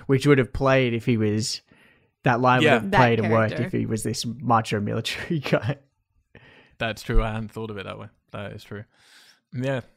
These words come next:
Speaker 2: it's weird how much just one casting decision can <laughs> deflate a whole bunch of stuff. So then we're at breakfast, and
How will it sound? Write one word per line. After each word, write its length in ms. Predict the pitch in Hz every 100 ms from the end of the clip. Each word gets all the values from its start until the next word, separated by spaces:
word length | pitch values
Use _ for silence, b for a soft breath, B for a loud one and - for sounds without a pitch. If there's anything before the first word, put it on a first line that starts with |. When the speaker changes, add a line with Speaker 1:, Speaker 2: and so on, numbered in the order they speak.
| _
Speaker 2:
it's 100 | -
weird 140 | 123
how 100 | 117
much 220 | 110 104 -
just 180 | 104
one 180 | 113 107
casting 380 | 101 107 107 107
decision 360 | 101 107 95 104
can 1000 | 143 139 - 147 - - 139 151 123 117
<laughs> 20 |
deflate 440 | - 110 - 117 113
a 80 | 120
whole 180 | 110 117
bunch 260 | 117 135 -
of 80 | -
stuff. 300 | - 117 _ B B B B B B B B
So 120 | -
then 160 | 147 190
we're 100 | 214
at 120 | 165
breakfast, 640 | 156 160 - 156 147 - -
and 480 | 123 127 123 120